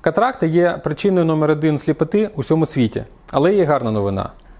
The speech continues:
Це та сліпота, яку можна повністю вилікувати, якщо у людини немає якихось супутних патологій.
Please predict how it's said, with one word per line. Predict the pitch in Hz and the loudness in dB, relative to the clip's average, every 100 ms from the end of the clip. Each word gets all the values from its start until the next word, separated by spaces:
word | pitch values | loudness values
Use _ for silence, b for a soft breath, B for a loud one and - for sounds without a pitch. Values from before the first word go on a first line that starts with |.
| - | -2
Це | 175 180 | 0 0
та | - 185 175 | -2 -2 0
сліпота, | - 165 165 202 - - | -2 -2 0 0 -2 -2
яку | 143 165 | -2 0
можна | 175 170 151 143 | 0 2 0 -2
повністю | - 156 160 165 - | 0 0 0 -2 -2
вилікувати, | 135 165 180 156 131 135 170 | 2 2 2 0 -2 -4 -8
якщо | 135 135 - | -6 -4 0
у | 131 | 0
людини | 131 165 135 | 2 2 2
немає | 123 139 | 2 0
якихось | 123 127 - - | 0 -2 -4 -6
супутних | 113 131 127 | -4 -4 -4
патологій. | 117 120 120 107 95 | -4 -2 0 0 -2